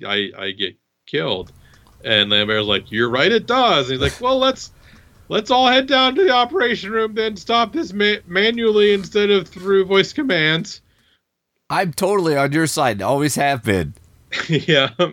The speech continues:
Speaker 2: And not just 'cause you represent the better part of seventy some odd dollars.
Speaker 1: <laughs> Yeah. Fuck.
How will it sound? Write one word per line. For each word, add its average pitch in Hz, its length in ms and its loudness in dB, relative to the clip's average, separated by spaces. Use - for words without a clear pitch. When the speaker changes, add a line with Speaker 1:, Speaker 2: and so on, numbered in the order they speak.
Speaker 2:
And 113 260 -2
not 147 200 0
just 151 220 -2
'cause 143 180 -2
you 139 120 2
represent 113 720 0
the 113 120 2
better 110 280 2
part 117 260 0
of 95 100 0
seventy 110 420 2
some 110 260 0
odd 98 240 0
dollars. 95 720 0
Speaker 1:
<laughs> - 720 -20
Yeah. 196 320 2
Fuck. - 220 -18